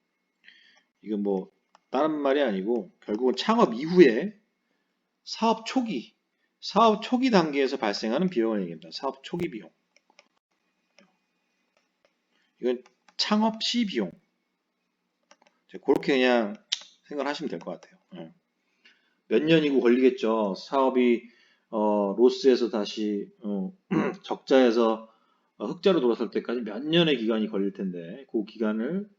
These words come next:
다 묶어가지고, 어, 초창기, 디벨롭하는 기간. 이때는 뭐, <clears throat> 회사의 주된 영업 활동을 시-, 영업 활동을 시작을 안 했든, 아니면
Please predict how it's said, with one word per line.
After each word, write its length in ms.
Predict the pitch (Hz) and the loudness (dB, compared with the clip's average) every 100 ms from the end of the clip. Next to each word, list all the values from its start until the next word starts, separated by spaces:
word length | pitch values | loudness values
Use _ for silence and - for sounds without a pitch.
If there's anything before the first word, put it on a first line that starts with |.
| _ | _
다 140 | - | -8
묶어가지고, 880 | 101 101 165 139 104 85 92 98 165 170 _ _ _ _ _ - | -8 0 2 4 2 -4 -14 -20 -18 -18 _ _ _ _ _ -18
어, 240 | 185 170 | -16 -14
초창기, 520 | - 170 170 120 87 - _ _ _ _ | -10 -6 -6 -6 -8 -14 _ _ _ _
디벨롭하는 640 | 120 120 113 107 110 113 | -4 0 0 -2 -6 -10
기간. 460 | 120 92 85 85 120 165 170 _ _ _ _ _ _ _ - | -10 -12 -16 -18 -20 -20 _ _ _ _ _ _ _ _ -16
이때는 880 | 131 - 185 190 190 190 202 190 151 | -10 2 4 6 6 6 6 2 4
뭐, 400 | 135 127 - - - | 6 4 2 -8 4
<clears throat> 520 | 214 185 - - - _ _ _ _ _ | 8 10 8 -4 -12 _ _ _ _ _
회사의 300 | 185 190 214 | -2 2 2
주된 260 | 190 190 170 | 2 2 2
영업 300 | 117 165 170 | 2 0 -2
활동을 340 | 175 180 170 | -4 -2 -2
시-, 320 | 165 - - 123 | -2 -6 -6 0
영업 320 | 143 180 180 | 2 2 0
활동을 560 | 180 175 - 175 175 | -2 -2 -2 0 0
시작을 480 | 175 - 190 196 190 - _ _ _ - | -2 0 0 0 -2 -8 _ _ _ -4
안 160 | 104 | 0
했든, 480 | 151 - 151 123 90 _ | 0 0 0 0 -2 _
아니면 400 | 110 120 165 170 | -6 -2 0 -2